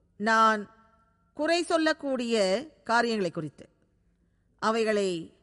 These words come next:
அந்த எட்டு வாரங்களில் நடந்தவைகளை பகிர்ந்து கொள்கிறேன். முப்பத்தி நான்கு விஷயங்கள் எனக்கு நடந்தன. ஏதாவது ஒன்று எப்போதும் நடந்து கொண்டேதான் இருக்கிறது.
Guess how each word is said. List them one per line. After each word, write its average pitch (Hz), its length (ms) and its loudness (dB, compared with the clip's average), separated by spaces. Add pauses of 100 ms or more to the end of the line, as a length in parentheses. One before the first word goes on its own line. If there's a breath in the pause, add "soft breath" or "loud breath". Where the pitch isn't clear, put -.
(120)
அந்த 208 180 -4
எட்டு 262 300 -2
வாரங்களில் 240 640 0
நடந்தவைகளை 226 540 -2
பகிர்ந்து 233 340 -4
கொள்கிறேன். 208 360 -4
முப்பத்தி 269 360 -8
நான்கு 269 320 -4
விஷயங்கள் 208 420 -6
எனக்கு 190 280 -8
நடந்தன. 175 600 -8 (1080)
ஏதாவது 302 480 2
ஒன்று 285 180 -2
எப்போதும் 262 300 -2
நடந்து 226 260 -4
கொண்டேதான் 247 360 -4
இருக்கிறது. 196 680 -6